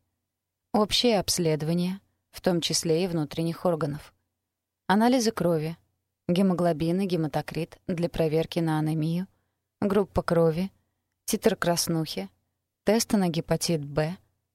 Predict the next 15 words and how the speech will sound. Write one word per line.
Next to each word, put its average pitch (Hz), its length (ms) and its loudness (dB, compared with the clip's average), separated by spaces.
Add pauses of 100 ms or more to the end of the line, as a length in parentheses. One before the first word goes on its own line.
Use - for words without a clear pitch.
(180)
тесты 170 340 2
на 160 180 0
вич, 170 300 -4 (120)
венерические 165 760 -2
заболевания 165 720 0
и - 160 -4
наличие 160 440 -2
серповидных 156 680 -2
эритроцитов 156 720 -2 (380)
не 240 160 6
обязательны. 156 680 -2 (920)
Анализ 208 520 2
на 202 140 4
вагинальные 180 840 0
инфекции. 170 680 -4